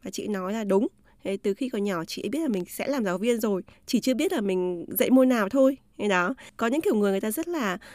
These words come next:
ờ, rõ ràng về cái định hướng tương lai như vậy. Cũng có thể là vì ở cái thế hệ trước á, thì khi mà cha mẹ mình hoặc là xã hội đo ni đóng giày cho mình đi vào cái công việc nào, cái đường hướng nào,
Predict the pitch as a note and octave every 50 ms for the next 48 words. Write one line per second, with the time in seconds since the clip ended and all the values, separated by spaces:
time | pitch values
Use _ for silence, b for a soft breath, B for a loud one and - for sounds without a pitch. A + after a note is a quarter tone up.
0 | B B B B - F#3+ F3+ B3+ B3+ - C4 C4 D#4 C4+ B3+ G#3 F#3+ F#3+ - -
1 | F#3+ F#3+ F#3 G3 A3 G3+ G#3 G#3 F#3 F3+ F#3+ - C4 A#3 A#3 A#3 A3 A3 A3 G#3+
2 | G#3+ B3+ - - - _ B B B B B B B - D4+ - G4+ F#4 - E4
3 | E4+ A3 E3+ F3 F3 E3+ E3 F3 - - F#3 F#3 F3+ F3 F3 F3 - - _ _
4 | - - F#3 - - - G#3+ F3 G#3 C4 - - - D#4 D#4+ E4 E4+ F#4+ F#4+ B
5 | B B B B B - - - G#3+ F#3+ F#3 - - - C4+ C4+ C4 B3+ G#3 F#3+
6 | G3+ - - - _ _ B B B B B B - - C4+ B3+ B3+ B3 B3 G#3+
7 | - G3 G3 G3 F#3 F#3 F3+ F#3 - - - _ _ - - G3 F#3+ - F#3 F3+
8 | F3 E3+ - - - A3+ - B3+ C#4 D#4 C#4+ C4+ - - - _ _ _ _ _
9 | _ _ _ - G#3 A#3 A#3 B3 C4 B3+ A#3 A#3 G3 F#3 G3 - A#3+ A3 G3 -
10 | B3 A#3 A3 G#3 G3 F3 F3+ G#3+ - - - - A3+ A#3+ A#3+ A#3 A#3+ G#3 F3 E3
11 | - - - A3+ G#3+ G#3+ A#3 G3+ - - F#3 F3+ F3 E3+ F3+ - G3 G#3 A3 A3+
12 | A#3 G#3+ F#3+ F#3 G3+ A3 A3+ G#3+ F#3+ A3